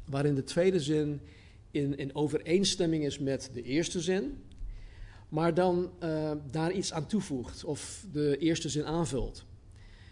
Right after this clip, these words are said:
Eh, de tweede zin begint dan vrijwel altijd met het woord "en". Daar heb ik ook een voorbeeld van, Spreuken één vers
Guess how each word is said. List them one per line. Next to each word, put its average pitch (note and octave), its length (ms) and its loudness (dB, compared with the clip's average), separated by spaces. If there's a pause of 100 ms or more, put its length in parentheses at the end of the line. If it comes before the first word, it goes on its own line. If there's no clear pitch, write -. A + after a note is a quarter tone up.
(320)
Eh, C3+ 180 2
de C#3 80 0
tweede F#3+ 280 8
zin F3 180 8
begint E3 280 2
dan D#3 100 2
vrijwel D#3+ 380 2
altijd E3+ 440 2
met D3+ 160 2
het - 180 0
woord C3+ 380 0 (260)
"en". B2+ 420 -4 (1000)
Daar B2+ 120 -4
heb C3+ 100 0
ik D#3+ 80 -4
ook G3 140 4
een F3+ 60 0
voorbeeld C#3 380 0
van, A#2 240 -6
Spreuken C3+ 400 -4
één C#3 220 0
vers - 600 -4